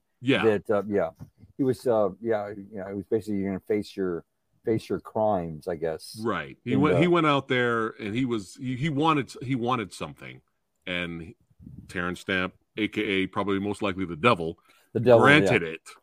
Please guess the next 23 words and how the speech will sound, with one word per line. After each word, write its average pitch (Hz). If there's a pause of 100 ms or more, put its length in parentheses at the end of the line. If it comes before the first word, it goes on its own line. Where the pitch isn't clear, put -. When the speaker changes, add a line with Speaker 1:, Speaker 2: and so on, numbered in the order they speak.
Speaker 2:
Yeah. 85
Speaker 1:
And 98
it 92
backfired 90
on 69
him, 65
you 85
know. 67 (520)
Uh, 73
but, 98
uh, 95
yeah, 120
there's 127
just 139
a 107 (120)
lot 139
of 139
fun 127
little 110
moments, 95
memorable 104
moments, 69 (560)
uh, 76